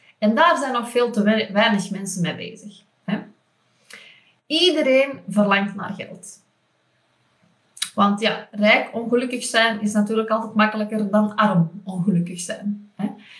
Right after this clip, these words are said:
Laat ons dat voorop stellen. Maar geld op zich maakt niet gelukkig. Het is eerder de gedachtegang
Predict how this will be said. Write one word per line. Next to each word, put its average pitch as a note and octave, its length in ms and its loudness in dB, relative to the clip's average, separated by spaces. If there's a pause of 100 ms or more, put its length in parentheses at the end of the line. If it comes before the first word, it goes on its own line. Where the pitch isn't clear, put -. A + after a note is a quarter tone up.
(280)
Laat G#3 200 4
ons G#3+ 160 0
dat A#3 160 4
voorop G#3+ 260 0
stellen. - 460 -4 (240)
Maar A3+ 320 2
geld E4+ 480 2
op F4+ 100 -8
zich - 360 -2 (140)
maakt D4 560 2
niet B3+ 200 4
gelukkig. B3+ 640 2 (880)
Het A3+ 220 4
is - 220 2
eerder D#4 460 2
de A3+ 160 4
gedachtegang A3 1200 0